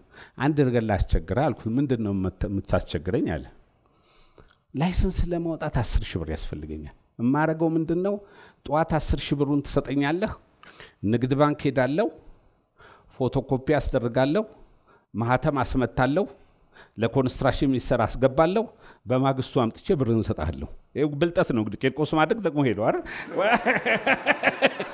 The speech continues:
ያችን አስር ሺህ ብር የተሰጠኝን ወሰድኩ፣ ማህተም አስመታው፣ ለጠፍኩ፣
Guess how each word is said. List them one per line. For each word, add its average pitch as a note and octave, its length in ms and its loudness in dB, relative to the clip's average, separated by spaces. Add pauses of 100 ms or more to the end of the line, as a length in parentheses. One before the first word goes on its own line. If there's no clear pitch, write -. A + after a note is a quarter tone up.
(520)
ያችን G3 460 2
አስር G3 320 4
ሺህ - 160 2
ብር F3+ 120 0
የተሰጠኝን G3 640 2 (520)
ወሰድኩ፣ C3 480 2 (640)
ማህተም A#2 420 2
አስመታው፣ G#3 500 2 (840)
ለጠፍኩ፣ - 500 4